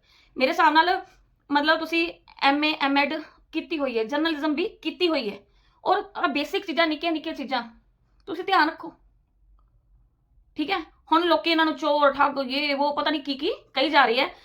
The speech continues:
ਠੀਕ ਹੈ। ਤੇ ਕਈ ਕਹਿ ਰਹੇ ਆ ਵੀ ਅਸੀਂ ਡੋਨੇਸ਼ਨ ਕਰਕੇ ਗਲਤੀ ਕੀਤੀ, ਹਿਸਾਬ ਦਿਓ, ਯੇ ਦਿਓ, ਵੋ ਦਿਓ। ਅੱਛਾ, ਤੁਹਾਨੂੰ ਡੋਨੇਸ਼ਨ ਕਰਨ ਲੱਗੇ ਨਹੀਂ ਪਤਾ ਸੀ ਵੀ ਅਸੀਂ ਪੁੱਛੀਏ ਕੌਣ ਬੰਦਾ ਹੈ, ਕਿੱਥੇ ਰਹਿੰਦਾ ਹੈਗਾ,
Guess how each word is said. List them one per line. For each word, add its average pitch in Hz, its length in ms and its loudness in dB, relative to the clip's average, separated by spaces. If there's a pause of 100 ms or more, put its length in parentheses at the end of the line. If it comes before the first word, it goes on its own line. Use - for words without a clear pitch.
(160)
ਠੀਕ 302 140 -4
ਹੈ। 349 80 4
ਤੇ 339 120 -2
ਕਈ 302 140 0
ਕਹਿ 294 140 0
ਰਹੇ 311 140 2
ਆ 427 80 0 (320)
ਵੀ 311 140 0
ਅਸੀਂ 339 140 0
ਡੋਨੇਸ਼ਨ 302 400 0
ਕਰਕੇ 311 400 2 (200)
ਗਲਤੀ 269 260 0
ਕੀਤੀ, 269 360 -8
ਹਿਸਾਬ 254 420 2
ਦਿਓ, 262 200 -4
ਯੇ 233 240 -8
ਦਿਓ, 247 240 -4
ਵੋ 233 200 -4
ਦਿਓ। 254 160 -2
ਅੱਛਾ, - 580 -4
ਤੁਹਾਨੂੰ 392 180 6
ਡੋਨੇਸ਼ਨ 359 360 0
ਕਰਨ 330 180 4
ਲੱਗੇ 285 180 -2
ਨਹੀਂ 262 100 -2
ਪਤਾ 247 160 0
ਸੀ - 160 -12 (680)
ਵੀ 285 100 2
ਅਸੀਂ 330 140 -2
ਪੁੱਛੀਏ 277 340 -6
ਕੌਣ 269 260 0
ਬੰਦਾ 247 220 0
ਹੈ, 262 180 -2
ਕਿੱਥੇ 311 260 -6
ਰਹਿੰਦਾ 233 240 -2
ਹੈਗਾ, 240 200 0